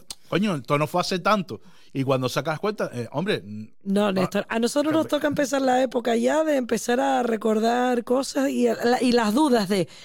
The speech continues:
Speaker 2: "pero esto no fue en el año".
Speaker 1: Sí, sí, no, a mí ya me pasa, de hecho. Pues otra fue en el, en el mil novecientos ochenta y seis, la unesco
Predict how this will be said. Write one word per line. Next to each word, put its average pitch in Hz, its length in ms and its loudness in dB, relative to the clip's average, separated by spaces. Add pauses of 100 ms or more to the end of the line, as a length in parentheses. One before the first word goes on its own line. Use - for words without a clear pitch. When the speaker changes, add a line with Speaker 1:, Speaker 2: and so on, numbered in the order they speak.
(140)
Speaker 2:
"pero 202 160 4
esto 330 220 -2
no 359 140 2
fue 359 180 0
en 339 80 2
el 320 140 2
año". 302 640 0 (140)
Speaker 1:
Sí, 175 180 -2
sí, 202 240 -2
no, 147 100 4
a 202 60 8
mí 151 120 0
ya 156 120 2
me 175 100 2
pasa, 170 280 0
de 143 120 -2
hecho. - 180 -12 (720)
Pues 151 300 6
otra 180 320 6
fue 214 200 2
en 196 80 4
el, 147 560 2
en 143 140 2
el 135 80 0
mil 127 400 0
novecientos 175 420 0
ochenta 165 260 0
y 147 40 -2
seis, 208 320 0
la 147 220 2
unesco 202 500 0